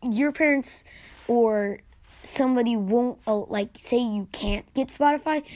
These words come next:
for some reason, or say there's something blocking you from getting Spotify, I'm so sorry. I have that problem too. So I will try to explain the things the best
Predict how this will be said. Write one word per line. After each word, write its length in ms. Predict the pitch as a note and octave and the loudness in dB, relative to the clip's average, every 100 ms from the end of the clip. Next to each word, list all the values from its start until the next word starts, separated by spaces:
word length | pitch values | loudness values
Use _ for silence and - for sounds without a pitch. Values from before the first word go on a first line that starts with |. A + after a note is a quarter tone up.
| - - | -20 -4
for 120 | C4+ | -2
some 200 | D4 D#4 | 2 2
reason, 420 | D#4+ D#4+ E4+ F4 - - - - _ | 2 0 -2 -4 -6 -20 -20 -20 _
or 160 | G#3+ G#3 | -2 -2
say 320 | - C4 B3+ | 2 2 2
there's 180 | A#3+ G#3+ | 0 0
something 420 | C#4 C4+ C4+ A3+ | 0 0 0 0
blocking 460 | G3+ G#3+ A#3 D4 D4 | 2 2 2 2 2
you 100 | D4 | 0
from 220 | D#4 D4+ | -2 0
getting 220 | D4+ D4 | 0 -2
Spotify, 640 | D4 D4+ D#4 D4 D#4 D#4 D4 - - - - | -2 -2 -2 -2 -2 -4 -6 -16 -16 -18 -6
I'm 240 | G3 G#3 G#3 | -2 0 -2
so 260 | - B3+ | 0 0
sorry. 520 | B3 - G#3+ G#3+ G#3 - - | 2 0 2 2 -2 -4 2
I 560 | A3 A3 A#3 B3 A#3+ _ - - | 4 4 4 2 -2 _ -20 -20
have 160 | - G3 | -8 -2
that 160 | G3 G#3+ | -2 0
problem 320 | G#3 G3+ G3 | 0 0 -2
too. 320 | D4+ D4 C#4+ - - - _ | 2 2 2 -4 -20 -20 _
So 560 | - - A3 G3 F#3+ F#3 _ _ _ _ | -16 0 2 2 0 -4 _ _ _ _
I 240 | G#3+ A3+ A3+ | 2 4 4
will 180 | A3 A3 | 2 -2
try 240 | - A#3 | 2 2
to 120 | A3+ | 2
explain 640 | A3+ G#3+ - - C#4 C4 C4 | -2 -4 -8 -2 0 2 0
the 80 | |
things 340 | - A#3+ A3+ F#3+ | 0 -2 -4 -4
the 100 | G3+ | -4
best 360 | F#3 G3 - | -2 -4 -8